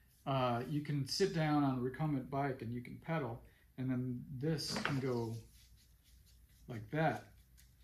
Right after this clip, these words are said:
And you can have two of them, and you can have a fuselage. And then I thought, well, what if you, uh, w-, what if you add camber to these wings?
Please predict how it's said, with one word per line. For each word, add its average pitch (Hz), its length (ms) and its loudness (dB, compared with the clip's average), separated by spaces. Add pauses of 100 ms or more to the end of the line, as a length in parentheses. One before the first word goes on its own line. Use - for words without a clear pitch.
(680)
And 147 100 2
you 139 80 2
can 139 160 -2
have 127 240 0
two 233 220 -2
of 156 80 4
them, 117 220 -6 (640)
and 131 180 6
you 135 60 2
can 127 120 -2
have 127 320 0
a 117 80 -2
fuselage. 113 840 -4 (880)
And 147 540 4 (760)
then 165 160 8
I 262 100 10
thought, 160 300 6
well, 160 100 10
what 170 220 6
if 285 140 0
you, 180 260 6
uh, 151 320 6
w-, 160 280 0
what 170 160 0
if 233 80 -2
you 202 100 2
add 170 220 4
camber 180 400 0
to 110 160 -8
these 120 220 -4
wings? 139 520 -4